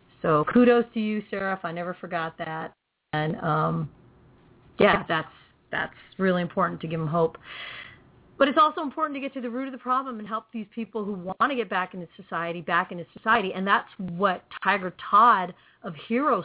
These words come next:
School did when he came on, uh, when he came on our show. He told us just how his school, Hero School, goes out and finds homeless people around the Las Vegas area.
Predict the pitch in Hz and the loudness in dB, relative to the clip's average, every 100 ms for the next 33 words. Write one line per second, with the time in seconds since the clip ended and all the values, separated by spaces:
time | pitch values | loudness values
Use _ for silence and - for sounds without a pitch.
0 | - - 190 165 160 160 156 - _ _ | -6 -12 -8 -8 -6 -6 -6 -10 _ _
1 | _ _ _ _ _ - 190 185 196 - | _ _ _ _ _ -4 0 2 0 0
2 | 202 196 196 180 175 - 175 160 185 220 | 4 6 8 8 6 2 0 0 2 2
3 | 240 277 254 220 - 285 294 196 185 _ | 2 4 4 4 2 2 4 4 0 _
4 | - _ _ _ - - 269 262 254 247 | -20 _ _ _ -14 -2 2 4 4 4
5 | 226 - 220 233 247 233 - _ _ - | 0 -2 4 6 6 4 0 _ _ -4
6 | 233 - _ - 196 220 226 208 285 294 | -4 -6 _ -12 2 6 6 4 -4 -6
7 | _ - 302 254 185 233 285 - 170 - | _ -10 -4 -2 0 0 0 -6 -12 -12
8 | - - - - _ _ _ - 233 262 | -14 -20 -20 -20 _ _ _ 2 4 6
9 | 233 226 220 175 - - 190 202 226 226 | 4 4 4 2 -4 -14 -8 -4 -4 -4
10 | 240 226 214 226 208 190 185 185 175 170 | -4 -4 -4 -6 -4 0 2 0 2 4
11 | 185 - 180 190 - 151 156 185 180 | 2 -2 -6 -6 -6 -8 -8 -8 -12